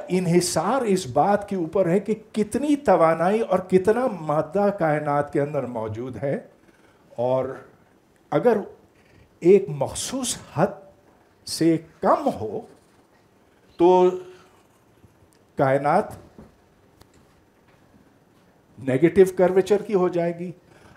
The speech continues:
अगर उससे ज़्यादा हो तो ये positive curvature की हो जाएगी, और अगर ठीक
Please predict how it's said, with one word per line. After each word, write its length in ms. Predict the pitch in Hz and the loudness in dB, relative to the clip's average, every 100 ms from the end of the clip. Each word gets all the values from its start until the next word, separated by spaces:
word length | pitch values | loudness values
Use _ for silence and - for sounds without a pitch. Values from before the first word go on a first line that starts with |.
| _ | _
अगर 240 | 170 214 214 | 2 4 2
उससे 600 | 226 226 - 233 202 - | 0 -4 0 2 2 0
ज़्यादा 480 | 120 110 135 147 254 | -8 -2 0 2 2
हो 500 | 233 233 175 185 - _ _ _ | 0 -2 -4 -4 -14 _ _ _
तो 120 | 156 | -4
ये 160 | 156 156 | 0 0
positive 800 | 156 - _ 123 131 - 175 - | -2 -14 _ 0 0 0 -2 0
curvature 440 | 175 160 160 156 160 | -4 -2 -4 -6 -8
की 220 | 156 165 | -6 -6
हो 140 | 143 | -6
जाएगी, 440 | 131 135 135 131 135 _ _ _ _ _ _ 170 | -2 -4 -4 -8 -14 _ _ _ _ _ _ 2
और 180 | 190 | 6
अगर 360 | 202 202 220 202 - - _ _ _ - | 6 6 2 0 -4 -16 _ _ _ -2
ठीक 360 | 269 339 - | 4 4 2